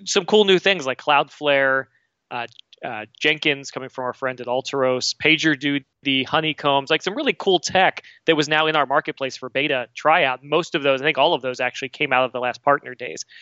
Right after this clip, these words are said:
So you as a customer, I guess, keep l-, checking out the, uh, Pivotal App Store, if you will, to see if, if there's some,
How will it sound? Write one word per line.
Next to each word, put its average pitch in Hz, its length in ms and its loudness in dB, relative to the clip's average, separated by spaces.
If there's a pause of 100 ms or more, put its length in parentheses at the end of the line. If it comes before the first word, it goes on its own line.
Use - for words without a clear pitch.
So 165 260 4 (400)
you 196 180 4
as 190 100 4
a 165 60 0
customer, 151 520 -2
I 131 40 -4
guess, 131 200 -4
keep 165 240 -8
l-, 147 80 -6
checking 147 340 -4
out 139 220 -2
the, 131 180 -4
uh, 123 140 -2
Pivotal 139 360 -6
App 139 220 2
Store, 117 500 -6
if 127 160 -14
you 131 140 -6
will, 123 340 0 (400)
to 160 80 -2
see 165 200 0
if, - 160 -8
if 170 160 0
there's 165 180 4
some, 160 320 -4